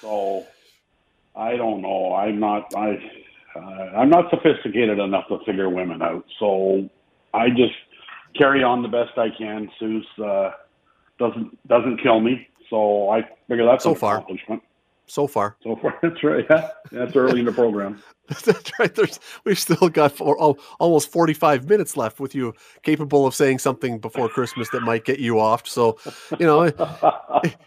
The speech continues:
Speaker 2: i-, if she suddenly is
Speaker 1: No,
Speaker 2: approaching
Speaker 1: it
Speaker 2: you with a meat cleaver, we gotta have the safe word, Don. <laughs> What's, what's the safe
Speaker 1: Yeah,
Speaker 2: word
Speaker 1: no.
Speaker 2: gonna be if Suze is coming at you, just so the entire radio audience knows?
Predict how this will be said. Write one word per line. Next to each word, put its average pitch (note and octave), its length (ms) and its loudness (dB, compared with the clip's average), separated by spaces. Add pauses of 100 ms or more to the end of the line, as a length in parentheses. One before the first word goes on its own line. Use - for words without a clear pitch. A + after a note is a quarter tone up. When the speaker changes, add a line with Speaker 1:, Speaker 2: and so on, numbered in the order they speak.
(140)
Speaker 2:
i-, D#3 100 2 (160)
if E3 160 4
she F3+ 120 2
suddenly A3 360 4
is G3 120 4
Speaker 1:
No, A3 60 8
Speaker 2:
approaching G3 360 6
Speaker 1:
it - 20 4
Speaker 2:
you F3+ 80 6
with E3 140 4
a D#3+ 40 4
meat E3+ 280 0
cleaver, C#3+ 320 4
we C3 120 -2
gotta F3 180 4
have F3 180 4
the D#3+ 80 0
safe F3 360 4
word, B2 280 4
Don. A#2 320 4 (220)
<laughs> - 240 -20
What's, - 280 -2 (200)
what's G3+ 180 0
the A#3+ 80 0
safe G3+ 280 4
Speaker 1:
Yeah, - 80 -2
Speaker 2:
word F3 100 6
Speaker 1:
no. - 40 2
Speaker 2:
gonna C#3+ 220 4
be C3 100 2
if A#2+ 160 -4
Suze E3+ 300 4
is E3 120 2
coming D#3+ 280 2
at D3+ 260 2
you, B2+ 60 -8
just C#3+ 160 -4
so F3+ 100 0
the D3 140 0
entire D3+ 360 2
radio C#3 440 2
audience C3 420 0
knows? A#2+ 260 0